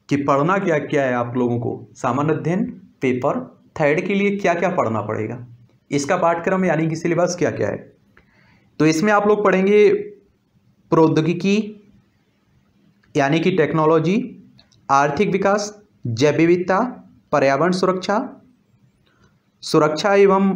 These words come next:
आपदा प्रबंधन। इतने topic आप लोगों को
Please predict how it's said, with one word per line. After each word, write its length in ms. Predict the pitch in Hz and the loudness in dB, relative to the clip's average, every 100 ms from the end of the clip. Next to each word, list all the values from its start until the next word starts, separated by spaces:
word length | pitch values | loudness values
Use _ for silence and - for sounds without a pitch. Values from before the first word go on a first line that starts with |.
| - | 0
आपदा 380 | 123 123 127 160 254 - - _ _ _ _ _ | 0 0 0 0 -2 -10 -20 _ _ _ _ _
प्रबंधन। 480 | 147 127 117 113 104 - - _ _ _ - | 0 2 0 -2 -6 -10 -20 _ _ _ -2
इतने 340 | 190 190 233 | 0 2 0
topic 380 | 220 170 165 170 | 2 0 2 2
आप 160 | 156 143 | 0 2
लोगों 200 | 151 151 | 2 2
को 200 | 165 | -2